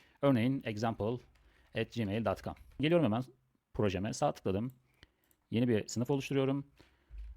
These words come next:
Buraya da application settings diye bir sınıf oluşturdum. Bu sınıfların içerisine app settings json yaptığım gibi iki adet property oluşturuyorum. Neydi ilk değerim? Boolean bir değerdi. Buna da system is live dedim. Burada şuna dikkat etmemiz gerekiyor. App settings J S O N'da yazmış olduğum isimle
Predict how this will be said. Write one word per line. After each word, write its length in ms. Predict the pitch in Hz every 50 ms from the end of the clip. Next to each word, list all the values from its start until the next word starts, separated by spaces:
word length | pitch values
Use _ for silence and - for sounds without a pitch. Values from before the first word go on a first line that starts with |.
| -
Buraya 220 | - 123 120 95 92
da 80 | 107
application 840 | 113 - - 110 - - - 104 - 135 131 131 - - 98 98 104 - - - - - - - - -
settings 640 | - - 123 120 - 90 85 80 - - - -
diye 140 | - - 98
bir 140 | 113 131 -
sınıf 260 | - - 117 113 -
oluşturdum. 460 | 98 90 - - - 92 101 117 135 131 - - - _ -
Bu 80 | 135 156
sınıfların 340 | - 170 143 - 123 113
içerisine 540 | 110 - 131 110 101 - 110 113 131 143 - - _ _ _ _ - -
app 120 | 123 -
settings 320 | - 151 147 - 151 123 -
json 320 | 120 123 123 - 120 101
yaptığım 280 | 101 107 - - 135 107
gibi 120 | 95 117 135
iki 140 | - -
adet 160 | 104 113 127 -
property 360 | - 110 - 113 98 - 90
oluşturuyorum. 400 | 82 - - - 82 78 - _ _ _ _ _ - _ _ _ _ _ _ _ _ _ _ _ -
Neydi 200 | 123 151 151 143
ilk 140 | 113 -
değerim? 260 | 110 98 113 131 143 123
Boolean 260 | 131 143 131 110 92
bir 80 | 95
değerdi. 460 | 87 92 87 85 85 85 - 139 - - _
Buna 180 | - 143 117 90
da 220 | 98 113 135 -
system 520 | - - 117 107 - - 117 113 120 120 -
is 380 | - 110 110 107 101 - - -
live 300 | - 98 107 110 104 90
dedim. 300 | 87 82 101 123 143 143 - - - _ _ _ _ _ _ _ _ _
Burada 140 | 127 147 156
şuna 160 | - 160 151
dikkat 220 | 143 139 147 143
etmemiz 300 | 143 131 - 123 135 135
gerekiyor. 360 | 120 104 95 92 - - 127 117
App 80 | -
settings 340 | - 139 135 135 135 110 113
J 140 | 98 113 123
S 120 | 117 120
O 20 | 101
N'da 60 | 92
yazmış 320 | 95 98 98 104 - -
olduğum 320 | 110 92 85 90 98 107 - -
isimle 460 | 113 - - 120 92 95 107 120 -